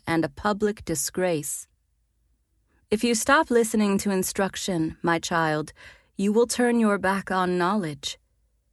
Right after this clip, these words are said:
A corrupt witness makes a mockery of justice. The mouth of the wicked gulps down evil.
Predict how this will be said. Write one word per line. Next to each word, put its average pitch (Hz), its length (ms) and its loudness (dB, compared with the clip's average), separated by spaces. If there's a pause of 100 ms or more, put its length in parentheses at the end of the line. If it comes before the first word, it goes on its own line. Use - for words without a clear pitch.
(640)
A 208 80 2
corrupt 240 400 0
witness 165 640 0 (160)
makes 185 260 -2
a 190 60 0
mockery 190 560 0
of 139 100 -2
justice. - 680 -6 (640)
The 180 80 0
mouth 214 400 4
of 175 100 0
the 165 100 0 (140)
wicked 147 460 -2
gulps 185 420 -2
down 170 480 0
evil. 156 520 -4